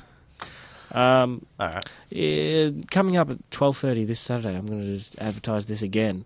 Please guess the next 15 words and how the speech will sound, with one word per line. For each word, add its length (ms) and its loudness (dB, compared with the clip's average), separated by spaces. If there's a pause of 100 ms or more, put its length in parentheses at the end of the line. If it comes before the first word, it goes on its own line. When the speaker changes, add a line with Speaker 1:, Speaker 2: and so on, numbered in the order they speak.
(120)
Speaker 2:
Yep. 180 -4 (180)
Speaker 1:
Uh, 300 2
we 220 2
have 680 0 (460)
Hit 180 -2
T 160 2
V, 220 2
second 320 0
episode, 420 -2 (460)
which 200 -2
goes 220 2
for 80 -4
another 260 0
four 400 6
weeks. 460 4